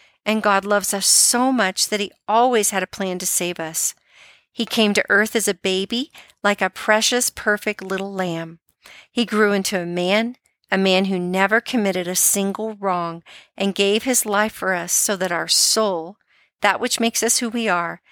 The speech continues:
would be able to live with him forever, even after our body dies. In these verses we just read, "Angels and other creatures are praising Jesus,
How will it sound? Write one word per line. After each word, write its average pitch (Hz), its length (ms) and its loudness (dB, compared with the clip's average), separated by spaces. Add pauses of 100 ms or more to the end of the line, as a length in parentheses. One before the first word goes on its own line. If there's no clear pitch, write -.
(240)
would 190 120 -6
be 190 140 0
able 185 160 4
to - 140 -2
live 208 320 2
with 208 180 0
him 180 240 -2
forever, 165 880 -4
even 202 320 0
after 226 320 0
our 202 120 4
body 175 380 0
dies. 165 560 -4 (720)
In 226 160 4
these 247 220 4
verses 214 520 2
we 190 100 -10
just - 360 -2
read, 170 280 -4 (380)
"Angels 247 460 2
and 233 100 2
other 226 200 2
creatures 185 580 -6
are 196 80 -6
praising 226 680 -4
Jesus, - 680 -6